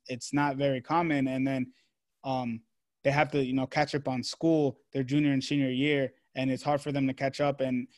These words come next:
they, they're taking a major that they already got all the credits for and the core classes for, and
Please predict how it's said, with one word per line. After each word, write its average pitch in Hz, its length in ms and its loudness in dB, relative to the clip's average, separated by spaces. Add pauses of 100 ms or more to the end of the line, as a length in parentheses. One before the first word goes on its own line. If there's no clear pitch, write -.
(220)
they, 135 400 2
they're 143 160 0
taking 156 320 2
a 143 40 4
major 143 300 4
that 131 180 0
they 139 120 4
already 139 260 2
got 135 180 2
all 135 80 4
the 127 120 -2
credits 135 300 -2
for 139 280 2
and 131 100 2
the 123 60 -4
core 139 220 -2
classes 143 360 -2
for, 123 240 -4
and 123 280 -8